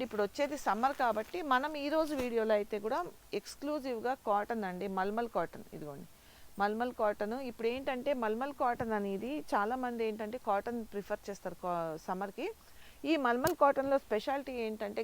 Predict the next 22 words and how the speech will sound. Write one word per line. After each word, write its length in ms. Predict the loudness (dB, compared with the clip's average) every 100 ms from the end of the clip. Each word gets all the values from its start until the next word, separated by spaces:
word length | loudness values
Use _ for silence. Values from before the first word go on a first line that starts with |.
| 4
గంజి 280 | 4 6 4 4
అవసరం 300 | 2 -4 -2
లేదండి. 360 | -2 -4 -4 -6 -6 -12 -14 -8
ఇప్పుడు 160 | 0 2
అపార్ట్మెంట్స్లో 600 | 4 4 2 -6 -4 0 2
వాళ్ళకి 260 | 2 0 -4
ఏంటంటే 440 | -2 -2 -2 4 4 4 0 0
గంజి 240 | 0 0 -2
పెట్టుకోవడానికి 540 | -4 -2 -2 -2 -4 -4
కొంచెం 240 | -2 -4 -4
ప్రాబ్లం 340 | 0 2 0 -2 -4
అవుతుంది 280 | -6 -10 -8
కదా, 160 | -6 -8 -10 -20 0 4
అలాంటి 280 | 6 6 4 2
వాళ్ళందరికీ 460 | 2 0 -2 -4 -4
మంచి 300 | -4 -4 2 2
ఆప్షన్ 320 | 2 -2 -6 -4
అండి 160 | -4 -6
ఇది. 120 | -6 -2
యూఎస్ 280 | 2 2 2 0
వెళ్ళే 200 | 2 0 0
వాళ్ళకి 320 | -2 -4